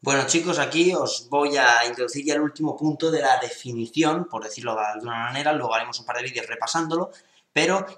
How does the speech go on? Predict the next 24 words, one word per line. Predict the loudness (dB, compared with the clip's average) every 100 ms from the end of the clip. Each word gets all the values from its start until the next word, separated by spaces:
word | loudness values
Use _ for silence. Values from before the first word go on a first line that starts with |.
| -10
mm, | -8 -6
con | -4 -4
esto | -2 0
ya | 0
acabaríamos | 4 2 2 -2 -4
el | -4
vídeo | -4 4
de |
la | 4
definición | 4 -2 -10 -8 -6 -6
número | -6 -4 -2
uno. | -4 -6 -6
Como | -6 -4
podéis | -6 -6
ver, | -4
vamos | -4 -4 -6
muy | -8 -6 -4
lentos, | -6 -6 -8 -8
pero | -8
somos | -8 -10 -10
mucho | -8 -8
más | -8
eficaces | -6 -4 -4 -6
porque | -12 -10 -10